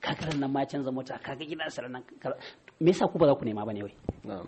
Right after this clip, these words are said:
Speaker 1: Kuma ku zama kamar shi din.
Speaker 2: Eh, assalamu alaikum. Kamar yanda dan uwana Tijjani ya magana, a ciki, a dalilan da suke jawa akwai jahilci. So, na farko,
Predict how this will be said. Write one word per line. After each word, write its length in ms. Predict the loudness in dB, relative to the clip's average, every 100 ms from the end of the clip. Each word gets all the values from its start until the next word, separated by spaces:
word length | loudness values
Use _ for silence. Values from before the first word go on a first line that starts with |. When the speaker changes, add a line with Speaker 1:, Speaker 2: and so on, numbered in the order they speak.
| -14
Speaker 1:
Kuma 200 | -4 -4
ku 80 | -4
zama 200 | 2 2
kamar 240 | 4 6 8
shi 200 | 6 4
din. 120 | -2 -6 -16
Speaker 2:
Eh, 300 | -14 -14 -14
assalamu 440 | -12 -4 2 4 2
alaikum. 380 | 0 -2 -4 -10
Kamar 240 | -2 4 6
yanda 680 | 6 6 6 4 2 0 0
dan 220 | 2 2 2
uwana 260 | 4 2
Tijjani 520 | 0 -4 0 2 4
ya 60 | 4
magana, 440 | 4 4 2 2 -2 -20 -20 -10
a 100 | -10
ciki, 680 | -8 -6 -2 0 2 0 0
a 260 | -2 -2
dalilan 500 | -2 -2 0 4 4
da 80 | 4
suke 260 | 0 0 2
jawa 320 | 4 2 2 -2
akwai 200 | -2 -2
jahilci. 580 | 0 -2 -2 -4 -8 -14 -18 -20 -20 -20
So, 500 | -10 -4 -2 -2 -4
na 160 | -2 -2
farko, 720 | 2 0 2 0 2 4 2